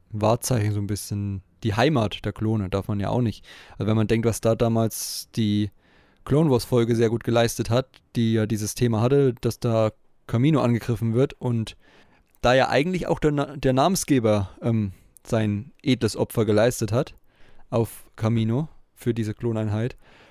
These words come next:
ähm, passt das schon sehr gut zu dieser Gruppe, dass die dann halt auch bei der Zerstörung von Kamino anwesend sind und das halt dann quasi so ein bisschen als Übergang in ein neues Kapitel. Also jetzt ist es endgültig, jetzt ist wirklich diese Republik verloren.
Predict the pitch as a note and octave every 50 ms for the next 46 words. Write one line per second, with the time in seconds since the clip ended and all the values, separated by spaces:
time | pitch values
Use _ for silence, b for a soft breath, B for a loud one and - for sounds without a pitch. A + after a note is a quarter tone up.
0 | b b b b _ - - A#2+ A2+ A2+ A2+ A2+ A2+ - - _ _ _ _ _
1 | _ _ _ _ _ _ _ _ _ _ _ _ _ _ _ _ _ _ - -
2 | C3+ - - - - - - B2+ A#2 A2 A#2 A#2 A#2 A#2 - - A2+ A#2 G#2+ A2
3 | G#2 - - C3 A#2+ A#2+ A2 A2 G#2 - - - A2 A2+ A2 G2+ G2 G#2 - -
4 | A2 G#2+ - - - - G#2 G2+ G2+ - G#2+ G2+ - - A#2+ A2+ A2 A2 G#2 -
5 | - G#2 G2+ - G#2 G#2+ G#2+ G#2+ G#2 G2+ G#2+ G#2+ G#2+ G#2+ G2 F#2 G#2 F#2+ - -
6 | A2 G#2 G2 G2+ G2 G2 G2 - - G#2+ G2+ F#2+ G2+ G2+ G2+ G2 - G#2 G2+ G2
7 | G2 G2+ G#2 G2 G#2+ G2 - - G#2 G#2 G#2 - - - - - - b b b
8 | b b - C#3 C3 C3 B2 G#2 B2 A2+ A2+ A#2 A2+ G#2+ G#2+ G#2+ G#2+ G#2+ A2 A2
9 | G#2+ - - - G#2+ - B2 A#2 A2 G2 F#2+ G#2 A#2 B2 - - B2 A2+ G#2 -
10 | - A#2+ A2 - - B2 A#2+ A2+ - G2+ F#2+ - - - A#2 G#2 - - A2+ -
11 | - A#2 A2+ G#2+ G#2 - A2 G#2 G#2+ G#2 G2+ G2+ F#2+ - G#2+ G#2+ - - - -
12 | G#2+ G2+ G#2 G#2 G2+ F#2+ F2+